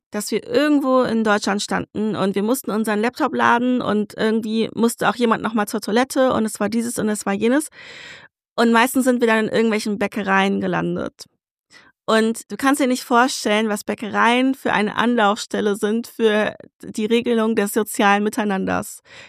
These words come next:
Da bekommt man die besten Tipps, was irgendwie in einem Ort funktioniert. Man bekommt immer was zu essen, man bekommt ein bisschen Infrastruktur.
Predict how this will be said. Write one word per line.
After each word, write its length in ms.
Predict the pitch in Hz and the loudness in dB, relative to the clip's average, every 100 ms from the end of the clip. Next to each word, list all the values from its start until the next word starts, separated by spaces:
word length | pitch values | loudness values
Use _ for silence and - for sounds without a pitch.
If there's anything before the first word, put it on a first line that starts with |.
| - | -2
Da 80 | 208 | 0
bekommt 300 | 233 277 - | 2 0 0
man 160 | 214 | -2
die 80 | 214 | -4
besten 460 | - 214 - 202 196 | -2 -2 -2 -6 -2
Tipps, 500 | 269 269 - - - - - - | -2 -2 -4 -12 -14 -20 -14 -2
was 200 | 214 - | 0 2
irgendwie 560 | - 233 226 226 220 | 2 2 2 -2 -2
in 200 | - 214 | -2 0
einem 120 | 202 - | 0 0
Ort 220 | 175 - | 0 0
funktioniert. 580 | 214 - 208 226 254 - | -4 -2 0 2 2 2
Man 140 | 202 | 0
bekommt 300 | 202 208 - | 0 -2 -2
immer 180 | 214 196 | 0 0
was 180 | 196 - | -2 -4
zu 100 | - | -2
essen, 360 | 247 - 240 | -2 0 0
man 100 | 208 | 2
bekommt 260 | 208 214 - | 0 -2 -2
ein 120 | 196 | -4
bisschen 200 | 208 - | -4 -6
Infrastruktur. 920 | - 220 220 - 233 - 247 240 269 | -6 -4 -6 -6 -12 -6 0 2 2